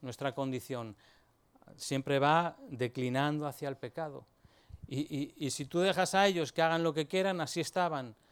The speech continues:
apartados de Dios, ¿verdad? Y sufriendo las consecuencias de la desobediencia. Pero ese no era el propósito que tenía Dios para su pueblo. En medio de todo esto siempre Dios pro-, eh, levantaba un juez,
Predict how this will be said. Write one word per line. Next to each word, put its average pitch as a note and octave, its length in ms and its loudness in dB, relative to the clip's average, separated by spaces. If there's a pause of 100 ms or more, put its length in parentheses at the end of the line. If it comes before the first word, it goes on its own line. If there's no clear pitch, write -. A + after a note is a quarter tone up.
(120)
apartados C#3+ 640 4
de D3+ 140 4
Dios, G#3+ 500 4 (640)
¿verdad? D3 460 -4 (100)
Y B2+ 380 -8
sufriendo D3+ 520 -2
las D3+ 180 -4
consecuencias C#3 720 -10
de A#2+ 80 -12
la A#2+ 100 -8
desobediencia. C3 720 -10 (1200)
Pero C3+ 240 2
ese E3+ 220 -2
no E3+ 220 2
era F3 180 2
el E3 120 0
propósito D3+ 520 -6
que C#3+ 120 -4
tenía D3 360 -4
Dios C#3+ 260 -6
para C#3+ 200 -8
su - 160 -12
pueblo. C#3+ 340 -4 (300)
En C3+ 160 -4
medio F3+ 280 2
de E3+ 140 0
todo F3 240 0
esto F3+ 220 -4
siempre D#3+ 340 -4
Dios D#3+ 200 -4
pro-, - 280 -16
eh, D3+ 100 -6
levantaba D3 540 2
un D3 80 0
juez, F#3 480 6